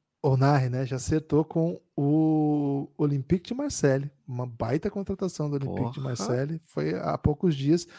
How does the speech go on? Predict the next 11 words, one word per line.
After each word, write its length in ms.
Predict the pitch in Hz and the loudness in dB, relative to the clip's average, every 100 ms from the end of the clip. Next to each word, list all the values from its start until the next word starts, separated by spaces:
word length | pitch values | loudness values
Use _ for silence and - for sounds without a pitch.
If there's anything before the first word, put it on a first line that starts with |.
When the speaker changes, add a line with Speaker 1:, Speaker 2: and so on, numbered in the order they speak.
| - - - _ - | -20 -20 -20 _ 4
Speaker 1:
E 140 | 240 | 12
hoje 400 | 196 254 262 156 | 12 12 12 8
o 60 | 160 | 6
Olympique 440 | 175 165 175 170 | 6 2 0 -2
tava 220 | 190 185 | 0 0
fechando 420 | 180 190 - 190 | 0 -2 -2 -4
com 420 | 190 - 202 202 208 | -6 -8 -6 -6 -6
o 400 | 175 190 196 202 - | -4 -2 0 -2 0
Pal-, 280 | 175 214 - | 0 0 0
é, 240 | 160 143 | 2 4
o 380 | 156 208 269 226 | 2 0 -4 -8